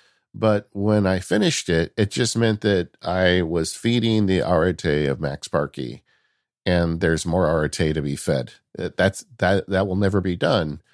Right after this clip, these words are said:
but that goal was finished. And, you know, I checked off the box, closed the OmniFocus project, moved on to the next one. And that, so goals to me are in service. Goals and major projects,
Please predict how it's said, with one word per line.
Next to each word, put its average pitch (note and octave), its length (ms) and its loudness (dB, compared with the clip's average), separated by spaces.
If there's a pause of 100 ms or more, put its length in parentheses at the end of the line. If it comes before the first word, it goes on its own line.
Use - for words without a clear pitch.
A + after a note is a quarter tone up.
(180)
but G2+ 120 -4
that A2+ 260 0
goal A2 320 0
was - 180 -4
finished. - 500 -4
And, E2 240 0
you G#2+ 120 0
know, E2 220 0
I D2+ 180 -4 (180)
checked - 300 -4
off F2 160 -2
the - 80 -8
box, C#3+ 340 -2
closed G2 400 0
the F#2+ 80 0
OmniFocus F2 640 -2
project, D#2 480 -4 (380)
moved E2 240 2
on D2 160 0
to D2 80 -4
the C2 100 -2
next B1+ 300 -8
one. - 220 -18 (220)
And G2 300 0 (560)
that, A#2+ 320 0 (380)
so A#2+ 180 0
goals B2+ 400 0
to B2+ 80 -2
me G2+ 480 2
are F#2 220 2
in F#2 180 -2
service. F2 540 2
Goals A2 360 0
and G#2 320 2 (380)
major G#2 380 2
projects, E2+ 880 0